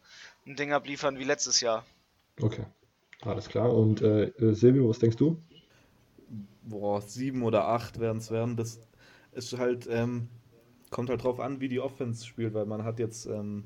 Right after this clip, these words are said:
Speaker 3: einen Offensive Coordinator nach sechs Jahren verloren. Ähm, Mike Yurcich geht ja zu, ähm, den Ohio State Buckeyes.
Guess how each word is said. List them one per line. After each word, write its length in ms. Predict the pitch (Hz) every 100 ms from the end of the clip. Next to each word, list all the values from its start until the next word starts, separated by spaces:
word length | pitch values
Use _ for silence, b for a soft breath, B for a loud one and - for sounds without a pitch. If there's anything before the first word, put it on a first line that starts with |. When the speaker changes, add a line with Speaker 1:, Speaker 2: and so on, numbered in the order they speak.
| - _
Speaker 3:
einen 80 | 117
Offensive 380 | 110 110 110 113
Coordinator 580 | 123 120 120 120 117 113
nach 120 | 110
sechs 320 | 120 113 -
Jahren 260 | 120 120 120
verloren. 480 | 117 113 113 117 113 b b b b -
Ähm, 380 | 104 101 101 113
Mike 340 | 110 107 104
Yurcich 560 | 107 113 113 - 110 -
geht 260 | 113 107 110
ja 180 | 104 104
zu, 420 | - 107 101 101 b b b _
ähm, 260 | 101 95 98
den 380 | 107 101 98 101
Ohio 240 | 104 110 107
State 240 | - 104
Buckeyes. 560 | 113 117 120 113 113